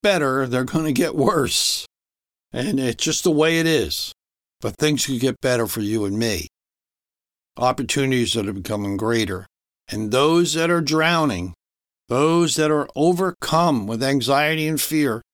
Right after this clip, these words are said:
for themselves and for their families are gonna be looking for someone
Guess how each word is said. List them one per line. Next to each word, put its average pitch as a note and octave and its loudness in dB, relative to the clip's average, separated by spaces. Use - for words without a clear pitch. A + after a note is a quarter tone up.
for B2 -2
themselves D3+ 2
and C#3+ -4
for D3+ -6
their D3+ 2
families C#3+ 0
are A#2+ 0
gonna A2+ -2
be A2 -2
looking A2+ -2
for - -12
someone A2+ 0